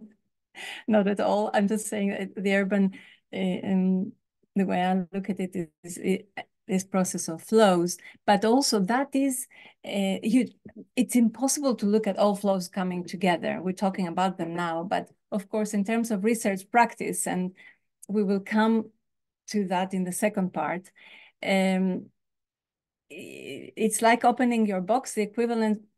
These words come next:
with doing urban political ecologies. You know, I follow one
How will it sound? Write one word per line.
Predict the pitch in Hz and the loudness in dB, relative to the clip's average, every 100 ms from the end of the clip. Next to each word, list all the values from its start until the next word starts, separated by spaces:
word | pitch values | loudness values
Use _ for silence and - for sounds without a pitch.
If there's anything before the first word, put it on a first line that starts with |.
| _ | _
with | 202 190 | -6 0
doing | 220 220 - | 2 2 2
urban | 196 208 | -2 -2
political | 196 202 208 190 | -2 -4 -4 -6
ecologies. | 180 - 240 226 185 185 180 - - | -6 -4 -2 -2 -2 -4 -4 -8 -14
You | 202 233 | -6 -4
know, | 208 | -2
I | 226 | -2
follow | 220 247 247 254 240 - - _ _ _ _ _ _ | -4 -6 -4 -2 -2 -4 -12 _ _ _ _ _ _
one | 220 240 240 240 247 | 0 0 2 -2 -4